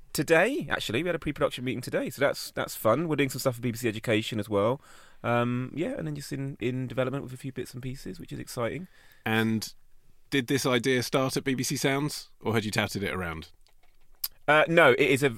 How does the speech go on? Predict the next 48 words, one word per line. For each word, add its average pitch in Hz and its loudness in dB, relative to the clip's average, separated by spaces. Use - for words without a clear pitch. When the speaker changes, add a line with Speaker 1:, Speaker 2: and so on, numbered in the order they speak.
Speaker 1:
it's 127 0
very 147 4
specific - -2
to 113 2
a - -12
particular - -6
brief 95 -2
and - -6
a 90 -12
particular - -12
station. - -8
You 120 -6
can 131 0
probably 139 4
guess 104 4
what 101 0
it - 0
is, 78 -2
but, - 0
like, 90 0
uh, 92 4
it's, - -4
it's - -6
gonna 110 -6
be 98 -6
fun 98 -4
to 107 -10
make. 92 -6
It's - 4
gonna 247 6
be 254 2
fu-, - -2
it's 165 -2
a - -4
little 247 4
bit - 0
dark, 110 6
but 139 0
it's - -8
gonna 170 -10
be 156 -10
fun. - -10
Speaker 2:
I - -16
can 107 -12
guess 113 -6
what 123 -2
it 110 -4
is. 120 -4